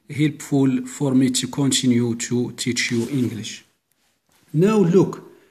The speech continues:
match the pairs from fam-, fam-, famous films. These are personalities from famous films. We will do the exerci-,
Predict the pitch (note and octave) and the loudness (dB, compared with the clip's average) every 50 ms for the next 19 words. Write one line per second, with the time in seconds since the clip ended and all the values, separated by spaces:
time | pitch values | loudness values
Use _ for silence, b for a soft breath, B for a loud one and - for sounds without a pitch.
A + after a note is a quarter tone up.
0 | B B B B B B B _ _ D#3 F3+ G#3+ G#3+ G3+ - - - D3 C3+ D#3 | B B B B B B B _ _ -4 -2 0 0 0 -2 -2 -4 -2 0 0
1 | D3+ D#3 - - F#3 G3 A3 A3+ G#3 - - - - E3+ F3 E3+ E3 - - F#3+ | 0 0 0 0 2 4 4 4 2 0 -4 -4 -2 0 0 0 0 0 0 0
2 | G#3+ A3+ A#3+ B3+ B3 B3 - - - - - G3+ F#3+ F3+ E3 E3 - - - - | 2 4 6 6 4 4 2 -2 -6 -2 2 4 4 4 4 2 0 -8 -14 -20
3 | - - - - F#3+ G3+ G#3+ A3+ A#3 A#3+ A#3 A3 G3 - - - _ - - - | -20 -10 -2 0 2 4 4 4 4 4 2 2 -2 -4 -8 -14 _ -8 -4 0
4 | G3 F3 D3 C3 B2 - - - - - - _ _ _ _ _ _ _ _ _ | 2 4 4 4 4 2 0 -4 -10 -14 -20 _ _ _ _ _ _ _ _ _
5 | _ _ _ _ _ _ _ _ _ _ _ _ _ _ - D3 D3 F#3 F3 D#3 | _ _ _ _ _ _ _ _ _ _ _ _ _ _ -10 -4 0 0 2 2
6 | - D#3+ F3 F3+ E3+ D#3+ D#3 D3 - - E3+ D#3 - - E3 D#3 D3+ D3 C#3+ - | 2 2 2 2 2 2 0 -2 -2 0 0 0 2 2 2 4 4 2 0 0
7 | - D#3+ D3+ C3 B2 - - D3 C#3+ C#3 C3+ B2+ - - - D3 C#3 C3+ B2+ B2 | 0 2 2 2 0 -2 -2 0 2 2 2 0 0 0 0 2 4 4 4 2
8 | - - - D#3 E3+ F#3+ G#3 A3 A3+ G#3 G3 - B B B B B B _ C#3+ | 2 0 0 2 2 4 4 4 2 2 -2 -4 B B B B B B _ -2
9 | C#3+ D#3 D#3 E3 G3+ A3+ A#3 G#3 D3+ C#3 D#3 G3 A3+ A3+ G3 F#3 E3 D3+ D3+ D3 | 2 2 4 4 4 4 4 2 2 2 2 2 2 4 4 2 2 0 0 -4
10 | - - D#3 D#3 C3+ - C#3+ D3 | -6 -8 -8 -8 -8 -6 -8 -8